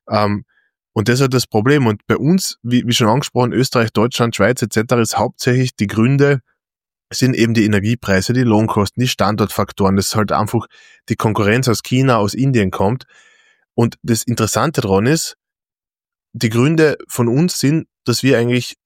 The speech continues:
eher am absteigenden Ast sind. Die Gründe bei, bei den U S A, wo es die, die Unterne-, also die, die, die Jobs, ähm, abbauen, sind eher das Thema K I und Automatisierung. Zum Beispiel Amazon, die wollen bis zu dreißigtausend Jobs von eins Komma fünf Millionen, ist dann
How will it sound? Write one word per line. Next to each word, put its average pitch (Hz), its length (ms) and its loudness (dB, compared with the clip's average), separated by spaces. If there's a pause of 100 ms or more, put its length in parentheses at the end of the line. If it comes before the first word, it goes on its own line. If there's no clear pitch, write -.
(120)
eher 120 180 4
am 120 80 -2
absteigenden 104 520 0
Ast 92 240 -2
sind. 92 240 -4 (380)
Die 107 100 0
Gründe 127 400 2
bei, 98 400 2 (260)
bei 95 120 0
den 95 100 -4
U 107 100 -2
S 98 140 -2
A, 131 480 -2
wo 107 160 -4
es 107 120 -4
die, 101 320 0
die 98 200 -4
Unterne-, 104 400 -2
also 101 220 0
die, 95 180 -2
die, 92 360 -2
die 95 320 -4 (220)
Jobs, - 480 -4
ähm, 95 400 -4 (200)
abbauen, 104 580 -2 (280)
sind 110 220 -2
eher 117 180 2
das 113 140 -2
Thema 110 240 0
K - 180 -4
I 117 160 2
und 120 100 0
Automatisierung. 95 920 0
Zum - 140 -10
Beispiel 101 280 0
Amazon, 101 500 0
die 113 80 2
wollen 98 220 2
bis 123 160 -2
zu - 140 -2
dreißigtausend 104 800 0
Jobs - 320 -4
von 92 200 -2
eins 92 200 -2
Komma 98 140 -2
fünf 92 240 -2
Millionen, 107 320 2
ist - 240 -6
dann 92 160 -2